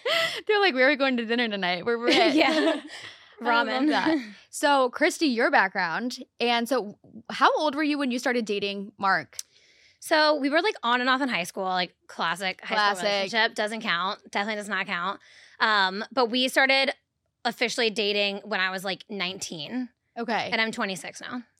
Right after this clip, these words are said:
Speaker 2: Okay, so did you have a full-time job in between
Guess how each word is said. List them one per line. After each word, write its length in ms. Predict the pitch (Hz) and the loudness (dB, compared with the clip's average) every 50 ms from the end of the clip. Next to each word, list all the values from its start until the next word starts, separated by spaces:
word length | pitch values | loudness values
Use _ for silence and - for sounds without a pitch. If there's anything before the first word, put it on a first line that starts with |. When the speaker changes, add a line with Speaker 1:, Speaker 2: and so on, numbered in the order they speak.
| - | -10
Speaker 2:
Okay, 200 | 254 240 277 240 214 | -6 -2 -2 -2 0
so 160 | - 254 247 | 0 0 0
did 200 | 196 233 220 196 | 0 -2 -4 -4
you 100 | 220 240 | -4 -6
have 440 | 247 233 226 208 185 180 196 220 220 - | -6 0 2 4 4 4 2 0 0 -4
a 80 | - 226 | -6 -6
full-time 400 | - 220 214 - 233 214 214 202 | -6 -8 -8 -6 -6 -8 -6 0
job 240 | 214 196 196 190 | 2 2 2 2
in 100 | 190 208 | 0 -6
between 640 | 202 196 - - - 220 208 202 196 196 190 190 | -8 -8 -10 -10 -8 -8 -6 -6 -6 -6 -8 -10